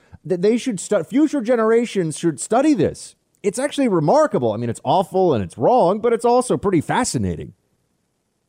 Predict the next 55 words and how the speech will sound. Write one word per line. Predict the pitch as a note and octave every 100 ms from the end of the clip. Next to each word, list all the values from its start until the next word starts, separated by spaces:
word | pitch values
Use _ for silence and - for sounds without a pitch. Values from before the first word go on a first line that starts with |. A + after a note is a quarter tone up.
| _ _ _
They | - A#3+
suppressed | A#3 G#3+ A#3 B3 -
the | A#3+
Hunter | A#3+ B3+ B3+
Biden | G3 A#3+ B3 B3 A#3
story. | - G3 E3+ A#2 F2+ E2+ _ _ _ _ _ -
We | G#3+
have | A3 F#3+
the, | A3
the | F3+ G3
tape, | E3 - C4+ C4+ -
right, | C#3 F3+ A3
of, | F#3+ C#3+ - -
uh, | D#3 D#3
from | - E3 E3+ D#3+ D3+ _ _ -
James | D#3 G#3 G#3 G#3
O'Keefe | F#3 - A3+ A#3 F3 - _ _ _ _ _ _ -
and, | D#3 E3+ E3
and | D3+ C3+
Project | F#3+ G3 F#3 D#3
Veritas, | G#3+ G#3+ F3 C3+ A2 -
which, | - F#3 D#3
you | E3
know, | F#3
we | E3+ G#3+
always | G#3+
have | G3 E3+
these | D#3+
tapes | F3+ E3 D3
that | C#3
come | D3+
out. | D#3 C#3 G#2
I |
keep | - F#3+
telling | F#3 F3
you, | C#3+
"Yeah, | F3 C4+
C | - B3+ C4+
N |
N | C4+
super | - B3+ A#3 G#3+
liberal | G#3 G#3
and | F#3+
they |
lie | F3+ F3+ F3
to |
all | C#3 A#2
of | G2
us." | F#2+ B2+
I |
mean, | D3+
I | D#3 F#3
understand | F3 C#3 F3+ E3 D3
that | C3
it | A#2